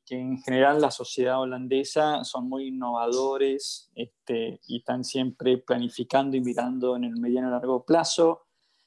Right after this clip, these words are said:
En la diaria, ¿no? ¿Cómo es el holandés? El vecino, el, el, ¿cómo es el holandés? ¿Es un tipo frío? ¿Es un tipo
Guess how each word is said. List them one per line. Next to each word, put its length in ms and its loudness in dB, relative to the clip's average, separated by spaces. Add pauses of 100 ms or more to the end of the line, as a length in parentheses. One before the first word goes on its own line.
(100)
En 180 2
la 140 8
diaria, 640 2
¿no? 420 -10 (140)
¿Cómo 180 -2
es 160 -6
el 60 0
holandés? 760 -8 (400)
El 200 2
vecino, 760 2
el, 260 -4
el, 240 -6
¿cómo 240 2
es 220 -4
el 80 -4
holandés? 560 -8
¿Es 120 -8
un 80 -4
tipo 220 4
frío? 680 6
¿Es 100 -10
un 100 -10
tipo 320 -8